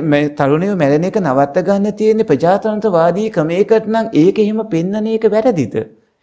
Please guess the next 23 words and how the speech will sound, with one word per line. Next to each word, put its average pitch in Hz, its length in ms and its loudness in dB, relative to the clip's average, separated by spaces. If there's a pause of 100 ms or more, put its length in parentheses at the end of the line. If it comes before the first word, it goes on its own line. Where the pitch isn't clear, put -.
(160)
ඉතින් 202 240 2
ප්‍රජාතන්ත්‍රවාදී 185 1080 0
ක්‍රමය 226 280 -2
කොච්චර 202 420 0
සුවදායකද? 131 880 0 (420)
කිසිම 170 300 0
ලේ 160 280 2
වැගිරීමක්, 202 680 0
කිසිදු 170 300 -4
පලිගැනීමක්, 196 840 0
කවුරුත් 156 440 0
පව් 143 240 0
කර 185 180 -2
ගැනීමක්, 202 520 -2
තම 151 200 -2
තමන් 185 340 -4
කරගන්න 196 480 -2
පව් 131 260 0
වලට 202 320 2 (340)
දුක් 147 260 2
විඳීමක් 202 540 -2
වෙන්නේ 170 260 2
නෑනේ. 143 440 -4